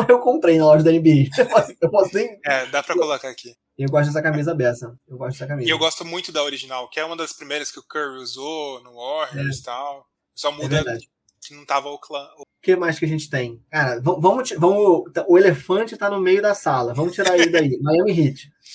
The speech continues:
Speaker 1: É.
Speaker 2: Eu, eu entendo não, quem não gosta. Eu acho legal. Eu não gosto do uniforme completo dela, porque aí é, é muito, muito, muito. Mas eu, eu sempre penso assim que é uma camiseta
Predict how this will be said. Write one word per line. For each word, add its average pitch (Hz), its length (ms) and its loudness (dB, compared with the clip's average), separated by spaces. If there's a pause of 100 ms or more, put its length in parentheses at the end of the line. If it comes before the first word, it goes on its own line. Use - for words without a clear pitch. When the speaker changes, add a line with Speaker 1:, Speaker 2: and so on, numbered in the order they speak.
(840)
Speaker 1:
É. 143 580 4 (500)
Speaker 2:
Eu, 233 140 -6 (260)
eu 226 200 -8
entendo 220 640 -6
não, 170 260 -10
quem 151 200 -10
não 147 140 -14
gosta. 143 360 -4
Eu 170 200 -8
acho 226 300 -6
legal. 135 500 -4 (380)
Eu 151 120 -12
não 202 220 -8
gosto 151 340 -2
do 175 80 -12
uniforme 185 420 -8
completo 156 540 -6
dela, 135 260 -6
porque 147 300 -8
aí 135 220 0
é, 165 40 0
é 143 320 -14
muito, 147 440 -14
muito, 160 480 -18
muito. 139 400 -20 (260)
Mas 170 280 -6
eu, 180 80 0 (140)
eu 165 220 -8
sempre - 360 -10
penso 170 260 -8
assim 165 220 -14
que - 80 -14
é 170 40 -8
uma 165 120 -6
camiseta 151 600 -12